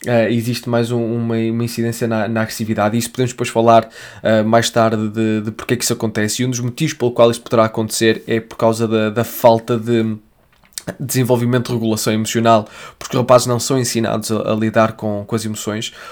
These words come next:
ou são ensinados a lidar com as agressões de uma forma muito mais exteriorizada do que interiorizada. Ahm, ma-, mas é, é super interessante como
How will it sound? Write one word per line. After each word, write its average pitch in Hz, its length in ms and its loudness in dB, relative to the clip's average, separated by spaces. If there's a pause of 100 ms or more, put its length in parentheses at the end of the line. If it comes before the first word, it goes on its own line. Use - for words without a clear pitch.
(140)
ou 113 100 -4
são 127 140 0
ensinados 123 400 2
a 117 60 0
lidar 117 280 2
com - 100 -6
as 110 100 -2
agressões 113 320 -2
de 117 60 -8
uma 110 80 -2
forma 110 200 -4
muito 110 220 -6
mais 110 160 0
exteriorizada 113 840 0
do 107 140 -8
que - 120 -6
interiorizada. 104 760 -4 (580)
Ahm, 113 680 2 (460)
ma-, 139 240 -2
mas 147 240 -2
é, 165 280 0
é 151 60 -2
super 151 340 -4
interessante 117 600 -4
como 120 640 -2